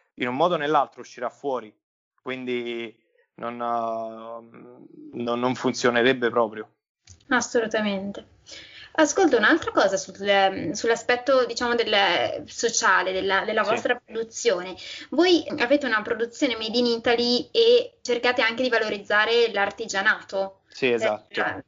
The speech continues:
Speaker 2: raccontaci un po' anche di questo, secondo me è molto interessante.
Speaker 1: Allora, questo è nato, come, come ti dicevo, a Napoli.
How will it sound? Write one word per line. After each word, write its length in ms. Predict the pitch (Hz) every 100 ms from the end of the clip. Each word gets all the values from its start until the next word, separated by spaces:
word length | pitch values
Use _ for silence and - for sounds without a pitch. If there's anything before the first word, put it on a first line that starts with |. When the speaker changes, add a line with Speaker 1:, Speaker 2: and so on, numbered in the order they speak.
| -
Speaker 2:
raccontaci 580 | 247 240 262 277 285 294
un 200 | 262 233
po' 180 | -
anche 260 | 208 202 202
di 100 | 196
questo, 460 | - 233 - - 196
secondo 280 | - 208
me 60 | 247
è 60 | 233
molto 180 | 208
interessante. 760 | 208 190 175 - 180 165 - 196 - - -
Speaker 1:
Allora, 340 | 151 143 123
questo 300 | 143 233 180
è 40 |
nato, 800 | 143 135 135 131 127 127 127 123
come, 360 | - 127 127 127
come 180 | 127 131
ti 80 | 127
dicevo, 300 | 135 202 165
a 40 |
Napoli. 460 | 135 117 107 110